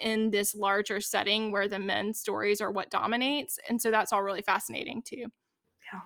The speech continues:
Speaker 2: that sounds great.
Speaker 1: What about you, Sarah? What are you reading?
Speaker 2: I am reading a book for my in real life book club. I'm reading Good Company. It's by Cynthia D'Aprix Sweeney, and I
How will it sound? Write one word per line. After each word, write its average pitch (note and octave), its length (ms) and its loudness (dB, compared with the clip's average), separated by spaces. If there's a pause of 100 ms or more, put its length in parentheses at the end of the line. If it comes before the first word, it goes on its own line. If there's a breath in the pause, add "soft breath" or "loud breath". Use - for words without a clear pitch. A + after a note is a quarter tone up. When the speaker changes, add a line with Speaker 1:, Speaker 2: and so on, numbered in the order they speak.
Speaker 2:
that G3 140 -8
sounds F3+ 280 -4
great. - 420 -2 (360 loud breath)
Speaker 1:
What F4+ 120 6
about G4+ 180 6
you, F4 100 4
Sarah? G#3+ 380 2
What B3+ 100 -2
are C#4 60 -2
you C4+ 140 -2
reading? A3 340 -6 (240)
Speaker 2:
I D4+ 460 8
am D4+ 220 12
reading G#3 800 8 (460)
a G#3+ 60 8
book A3 240 8
for G3 400 10
my F#3 560 8
in A3 100 6
real G#3+ 220 10
life G#3+ 280 8
book A3+ 200 8
club. G3+ 500 8 (100)
I'm B3 240 8
reading C#4 380 8
Good B3+ 260 10
Company. G3+ 720 4 (120)
It's G#3+ 240 6
by G3 440 8
Cynthia B3+ 640 4
D'Aprix G#3 640 6
Sweeney, G#3 760 2 (140)
and A3 460 12 (180)
I G4+ 640 8